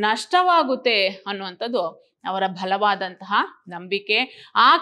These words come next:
ಕಾರಣಕ್ಕಾಗಿ ಅವರು ನಾ-, ಔಷಧಿಯಾದ ಸಸ್ಯದ ಬಗ್ಗೆ,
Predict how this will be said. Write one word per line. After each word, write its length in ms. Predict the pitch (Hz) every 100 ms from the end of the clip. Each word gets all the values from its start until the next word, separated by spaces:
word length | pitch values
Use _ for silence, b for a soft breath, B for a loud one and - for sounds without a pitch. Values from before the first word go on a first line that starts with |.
| 339
ಕಾರಣಕ್ಕಾಗಿ 720 | 294 262 220 208 190 190 190 196
ಅವರು 240 | 277 220 165 202 _ -
ನಾ-, 240 | 180 190 156 185
ಔಷಧಿಯಾದ 580 | 208 208 202 190 185 180 185 180
ಸಸ್ಯದ 520 | - 233 - 269 220 190 170 _ 170
ಬಗ್ಗೆ, 280 | 170 196